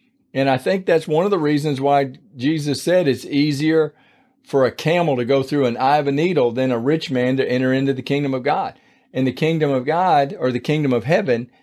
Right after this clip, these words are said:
is God's way of doing things, and that's seed time and harvest. And we've talked about this multiple times. You cannot speed up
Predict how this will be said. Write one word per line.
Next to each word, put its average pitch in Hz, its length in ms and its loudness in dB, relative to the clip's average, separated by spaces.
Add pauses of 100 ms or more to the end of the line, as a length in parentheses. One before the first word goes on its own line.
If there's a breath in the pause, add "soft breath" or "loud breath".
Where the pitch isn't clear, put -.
(160 soft breath)
is 123 140 -4
God's 139 300 2
way 151 200 2
of 131 100 0
doing 170 240 0
things, 104 280 -4
and 113 120 -4
that's 139 180 -2
seed 151 380 -2
time 151 280 0
and 127 100 -4
harvest. 143 400 -2
And 113 120 -2
we've 139 140 2
talked 151 300 2
about 143 220 2
this 147 200 -4
multiple 143 360 0
times. 165 400 0
You 175 180 -8
cannot 131 560 0
speed 147 340 0
up 120 300 2